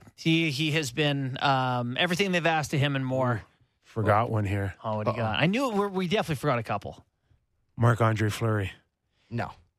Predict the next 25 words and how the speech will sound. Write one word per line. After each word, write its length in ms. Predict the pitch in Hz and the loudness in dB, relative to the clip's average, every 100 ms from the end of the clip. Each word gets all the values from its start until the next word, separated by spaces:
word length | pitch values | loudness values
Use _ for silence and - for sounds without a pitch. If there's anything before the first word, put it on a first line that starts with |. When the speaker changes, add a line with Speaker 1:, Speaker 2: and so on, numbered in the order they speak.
| _ _ _ _ _ _ _ _ _ _ _ _ | _ _ _ _ _ _ _ _ _ _ _ _
Speaker 2:
Big 180 | 113 107 | 2 4
numbers, 440 | 110 113 117 107 98 | 4 2 0 -4 -4
man. 340 | 98 101 92 _ _ _ _ _ _ _ _ _ _ _ - | -2 -2 -4 _ _ _ _ _ _ _ _ _ _ _ 0
Speaker 1:
Like, 140 | 175 | 2
he's 220 | - 180 | 4 2
a 60 | 165 | 2
Hall 220 | 151 170 | 2 0
of 60 | 151 | 0
Fame 180 | 156 151 | -2 0
guy, 160 | 139 | 2
Speaker 3:
But 60 | 226 | 4
Speaker 1:
too. 20 | |
Speaker 3:
if 40 | 233 | 2
you're 100 | 233 | 0
go-, 120 | - | -2
but 160 | 139 208 | 2 4
if 60 | |
you're 100 | - | 6
Speaker 2:
Not 40 | 165 | 4
Speaker 3:
going 120 | 214 | 4
by 100 | 202 | 2
Speaker 2:
a 20 | 190 | 2
Speaker 3:
the 80 | |
mar-, 160 | 175 165 | 2 2
Speaker 2:
superstar? 440 | 147 - 160 160 | 0 0 2 2